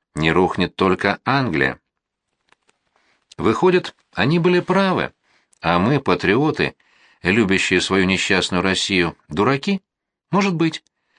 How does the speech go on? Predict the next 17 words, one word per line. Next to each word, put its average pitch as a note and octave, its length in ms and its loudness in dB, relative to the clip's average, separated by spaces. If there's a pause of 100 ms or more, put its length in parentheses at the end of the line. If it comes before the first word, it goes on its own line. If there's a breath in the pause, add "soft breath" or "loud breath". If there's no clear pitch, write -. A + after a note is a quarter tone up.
(340)
Но G2 220 0
богатенький, G2+ 760 0
красивый, F2 720 0 (240)
вежливый F#2 640 0
Микки F#2+ 560 -2 (140)
и D2+ 100 -4
его F#2 260 2
уверенность F2+ 460 0
в - 40 -6
скорой F2+ 240 0
встрече D3 540 -4 (460 soft breath)
как-то - 300 -2
не G2 120 2
утешали. C3+ 640 -2 (500)
Наверное, E2 540 0
она F#2+ 340 0 (240)
однолюбка, G2+ 800 -2